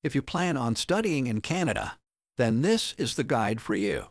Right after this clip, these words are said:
B C C Global has compiled a list of seven top universities in Canada that you may consider before you plan your studies in Canada. Number one, University of Toronto International New College.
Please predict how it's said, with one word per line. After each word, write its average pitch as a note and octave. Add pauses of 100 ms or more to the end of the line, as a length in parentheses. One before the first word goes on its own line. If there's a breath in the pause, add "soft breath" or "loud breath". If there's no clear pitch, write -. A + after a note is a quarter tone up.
(400)
B A3+
C A#3
C G#3+
Global E3
has -
compiled A2+
a G#2
list A#2
of G2+
seven D3+
top D#3+
universities A#2
in B2+
Canada F#3+
that F2+
you G2+
may A#2
consider A2+
before F#3+
you A2
plan G#2
your G#2
studies A2
in C#3+
Canada. D#3 (520)
Number E3
one, G#2 (720)
University C3
of G2
Toronto A#2+
International A#2
New A2
College. C#3+